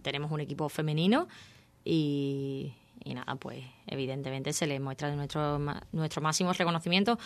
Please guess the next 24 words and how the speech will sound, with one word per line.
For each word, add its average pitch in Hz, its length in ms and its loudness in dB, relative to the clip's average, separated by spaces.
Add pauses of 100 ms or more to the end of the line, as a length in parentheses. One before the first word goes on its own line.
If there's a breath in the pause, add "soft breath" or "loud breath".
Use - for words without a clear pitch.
(380 loud breath)
porque 156 720 6
son 160 240 0
chicas 160 240 4
que - 120 -2
están 156 200 2
haciendo 151 300 2
también 160 260 4
una 156 140 2
temporada 151 380 4
excelente 156 640 2 (380 loud breath)
y, 160 220 6
oye, 156 180 4
y 156 40 4
representan 151 600 2
con, 147 600 0 (320 soft breath)
con 147 160 0
mucho 160 680 4
orgullo 185 420 8
y - 20 6
con 160 160 4
mucha 165 360 2
profesionalidad 165 960 4
el 147 180 2
escudo 160 720 4